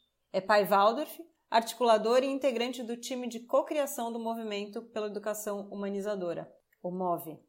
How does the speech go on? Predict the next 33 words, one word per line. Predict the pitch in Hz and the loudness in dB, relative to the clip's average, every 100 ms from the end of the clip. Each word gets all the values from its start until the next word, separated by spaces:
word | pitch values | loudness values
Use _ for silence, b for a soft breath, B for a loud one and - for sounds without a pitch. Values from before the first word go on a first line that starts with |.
| _ _ _ _ - | _ _ _ _ -8
E | |
também | 240 311 294 240 233 359 - _ _ | 4 6 6 4 2 -2 -10 _ _
a | 240 | -4
gente | 247 240 | -4 -6
tem | 247 233 | -6 -6
a | |
Sara | 240 254 214 220 | -2 4 4 4
Assis, | 220 277 277 - 233 - - b b | 2 -2 -2 -2 -4 -6 -12 b b
que | - | -2
é | 220 | 0
coordenadora | 220 196 214 208 202 240 | 0 -2 0 0 2 0
do | 233 233 | 0 -4
desenvolvimento, | 214 214 202 190 196 190 208 - | -6 -6 -6 -6 -8 -8 -10 -12
de | - 196 | -4 -2
desenvolvimento | 202 220 202 202 196 208 262 | -2 -2 -2 -4 -2 -4 -2
institucional | 277 240 - 233 226 202 190 208 233 - | -4 -6 -8 -8 -6 -4 0 -2 -4 -8
do | 220 | -6
Instituto | 226 247 233 247 247 285 - | -6 -8 -6 -8 -8 -8 -4
Olinto | 214 214 233 240 | -4 -4 -6 -6
Marques | 220 196 196 202 | -4 -6 -8 -12
de | 220 | -14
Paulo | - 180 160 165 - _ _ _ - | -4 -2 -2 -6 -16 _ _ _ 2
e | 226 | 6
é | 220 | 6
especialista | 220 220 220 202 214 240 254 | 4 -2 2 0 0 -4 -6
em | 233 | -4
gestão | 220 - 254 | -4 -2 -6
de | 254 | -6
projetos | 254 240 226 226 | -6 -2 -2 -4
sociais | 233 220 226 190 196 | -8 -6 -2 -2 -2
pela | - 202 196 | -4 -4 -4
puc, | - 233 277 - 311 _ _ | -6 -10 -8 -8 -12 _ _
cogeai, | _ 208 190 196 175 185 | _ -4 0 0 2 0